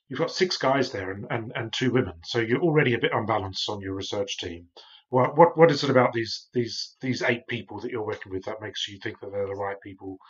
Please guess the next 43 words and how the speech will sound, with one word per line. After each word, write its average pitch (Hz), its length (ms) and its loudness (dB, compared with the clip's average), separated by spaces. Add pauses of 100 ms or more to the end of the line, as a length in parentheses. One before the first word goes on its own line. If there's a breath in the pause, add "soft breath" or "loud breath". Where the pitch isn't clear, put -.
(300 loud breath)
uh, 110 140 -4
for 107 140 -8
the 107 80 -12
job? 98 280 -2
Can 151 200 6
we, 131 160 2
can 160 180 0
we 147 140 2
tinker - 260 2
with 107 140 -8
that 98 100 -4
at - 100 -14
all? - 180 -18
Can 120 100 -2
we 123 80 2
do 139 180 2
something 117 380 -4
about 87 160 -12 (160)
that? 90 160 -14 (420 loud breath)
That 185 140 2
research 165 360 4
question - 380 -2
you're 95 180 -4
asking, 92 300 -10
have 147 220 -4
you 151 80 -6
thought 180 280 6
about 127 300 2
what - 140 -4
that 131 180 0
might 123 240 -2
mean 101 320 -6 (400)
from 120 160 0
a 104 60 -2
gendered 110 360 0
perspective?" - 540 -10
And 110 100 -10
just - 280 -2
get - 220 4
that 143 160 -2
initial 127 640 -2 (580 loud breath)
thought 143 260 8
process 101 500 -6